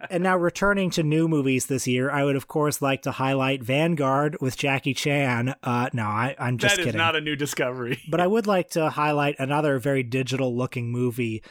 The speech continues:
Speaker 1: which is Spree, the latest film by Eugene Kotliarenko, who made Wobble Palace.
Speaker 2: Does this director have you in his pocket, Will?
Speaker 1: He does not, but he is somebody who, uh, has me kind of excited. I don't wanna, I don't wanna jinx it, but I feel like he's somebody who, like,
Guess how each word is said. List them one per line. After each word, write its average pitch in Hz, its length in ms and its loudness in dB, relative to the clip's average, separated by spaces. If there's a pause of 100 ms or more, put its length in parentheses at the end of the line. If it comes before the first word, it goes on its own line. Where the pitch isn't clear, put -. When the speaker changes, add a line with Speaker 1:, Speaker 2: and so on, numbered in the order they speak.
(100)
Speaker 1:
which 143 200 -2
is 135 140 0
Spree, 135 800 0
the 135 80 -4
latest 139 400 0
film 139 240 0
by 127 160 0
Eugene 127 680 0 (100)
Kotliarenko, 131 1120 0 (240)
who 135 120 2
made 120 240 0
Wobble 120 420 0
Palace. 117 520 -4
Speaker 2:
Does 196 180 0
this 226 140 0
director 175 460 0
have 156 260 0
you 156 160 0
in 151 80 -2
his 139 120 -2
pocket, 143 460 -2
Will? 151 220 4
Speaker 1:
He 143 60 4
does 135 140 2
not, 160 360 2
but 139 100 -2
he 165 140 2
is 190 140 2
somebody 165 360 0
who, 139 380 2 (100)
uh, 135 120 0
has 143 260 -2
me 143 100 -2
kind 143 280 -2
of 127 80 -4
excited. 123 680 -2
I 135 100 -6
don't 160 180 0
wanna, 147 200 0
I 151 60 -2
don't 170 120 2
wanna 160 180 2
jinx 127 380 -2
it, 120 140 -6
but 127 100 -6
I 131 100 0
feel 160 200 -2
like 165 220 0
he's 147 160 -2
somebody 131 440 -2
who, 123 180 -2
like, 117 360 -6